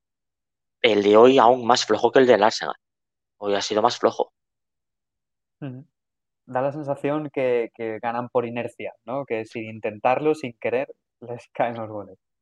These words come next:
Speaker 1: Claro, el, ese es el tema. La cuestión es, claro, eh, el día que llegue el susto, que llegue el susto, o a ver si van a reaccionar.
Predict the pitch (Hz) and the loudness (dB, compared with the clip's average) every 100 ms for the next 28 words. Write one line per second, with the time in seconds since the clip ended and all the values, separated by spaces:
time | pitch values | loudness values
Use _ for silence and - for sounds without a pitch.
0 | _ _ _ _ 120 104 - 120 107 107 | _ _ _ _ 4 6 6 8 6 4
1 | 101 98 98 123 113 156 175 - 131 101 | 0 0 0 0 4 6 4 4 4 4
2 | - 110 107 - 123 151 - 113 92 - | 2 2 0 0 2 0 4 2 2 -4
3 | _ 117 107 104 101 101 98 95 113 131 | _ 4 6 6 6 4 4 4 2 4
4 | 139 131 131 127 - 101 - 113 - 104 | 4 6 6 6 2 -4 2 2 2 -2
5 | 107 117 110 127 - 131 - - _ _ | 0 0 -2 -6 -4 -2 -2 -4 _ _
6 | _ _ _ 113 101 98 104 127 120 127 | _ _ _ -2 2 4 2 2 2 4
7 | 113 - 95 87 | 2 -2 -4 -6